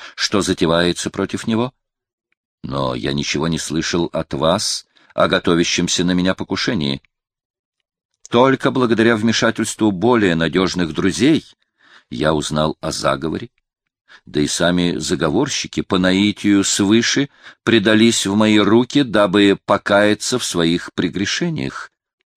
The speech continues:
Только один из них, и притом самый закоренелый и самый ничтожный, ещё продолжает упорствовать.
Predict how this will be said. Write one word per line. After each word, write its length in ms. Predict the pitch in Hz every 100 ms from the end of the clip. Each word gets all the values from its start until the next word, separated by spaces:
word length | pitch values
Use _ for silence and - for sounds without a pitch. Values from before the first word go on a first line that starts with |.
| _ _ _ _ _ 123
Только 380 | 151 147 147
один 540 | 147 110 113 90 151 120
из 180 | 78 82
них, 320 | 78 - - - -
и 120 | 87
притом 340 | 90 98 95
самый 400 | - 110 113 101
закоренелый 800 | 76 95 98 87 87 104 92 78
и 40 | 64
самый 360 | - 80 67
ничтожный, 920 | 73 71 - - 143 156 92 73 67 - - -
ещё 320 | 76 - 78
продолжает 720 | - 73 69 - 85 76 -
упорствовать. 840 | - - 123 - - 62 - -